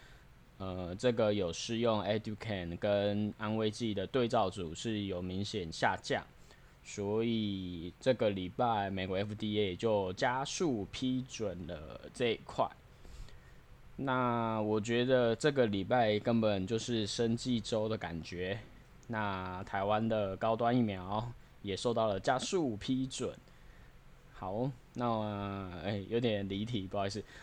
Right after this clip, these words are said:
我们回过来讲这个百健的部分。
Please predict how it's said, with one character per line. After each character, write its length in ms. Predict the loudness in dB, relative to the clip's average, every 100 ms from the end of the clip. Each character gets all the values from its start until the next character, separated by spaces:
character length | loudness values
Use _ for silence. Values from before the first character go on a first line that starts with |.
| -6
我 60 | -2
们 140 | 0
回 160 | 2 4
过 220 | 4 6
来 200 | 4 2
讲 480 | 0 -2 -2 -4 -4
这 200 | -4 -2
个 520 | 0 0 -2 -4 -6
百 200 | -6 -6
健 200 | -2 0
的 80 | 0
部 280 | 0 -2 0
分。 360 | 0 2 0